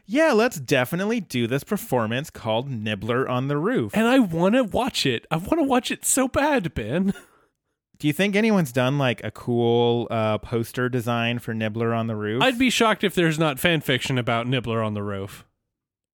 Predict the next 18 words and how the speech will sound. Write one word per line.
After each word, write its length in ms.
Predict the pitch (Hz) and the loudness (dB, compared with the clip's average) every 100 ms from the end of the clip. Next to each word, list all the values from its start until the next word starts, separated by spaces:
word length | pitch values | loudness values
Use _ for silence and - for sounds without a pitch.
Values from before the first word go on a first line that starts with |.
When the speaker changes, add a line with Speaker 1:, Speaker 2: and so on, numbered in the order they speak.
| _ _ _ _ | _ _ _ _
Speaker 1:
Uh, 440 | 123 117 117 113 107 123 | -6 -4 -2 -2 -4 -6
okay, 300 | - 110 104 | -8 -8 -8
let's 260 | 110 110 - | -8 -10 -12
see. 420 | - 110 104 101 - | -16 -14 -12 -14 -14
I 840 | 113 120 131 143 147 151 160 165 - _ _ _ _ _ _ _ _ _ _ - | -10 -6 -4 -4 -4 -4 -6 -8 -12 _ _ _ _ _ _ _ _ _ _ -10
need, 680 | 113 110 101 98 101 127 131 _ _ - | -8 -6 -4 -6 -6 -8 -12 _ _ -20
look 200 | 104 - | -20 -12
up 300 | 95 104 - - - | -8 -8 -10 -18 -16
Nibbler 840 | 104 127 110 92 73 62 71 120 _ | -8 -8 -8 -10 -12 -14 -16 -20 _
on 400 | 113 113 87 76 | -10 -8 -8 -10
the 100 | 90 95 | -10 -10
Roof. 420 | 113 110 - - | -10 -10 -12 -8
Speaker 2:
This 200 | 143 160 | -2 0
is 160 | 175 151 | 0 0
Ben 400 | 127 165 208 220 | 0 2 2 2
Googles 380 | 220 208 208 175 | 0 0 0 2
That 220 | 196 - | 0 0
Corner. 400 | 202 202 104 - | 0 0 -2 -8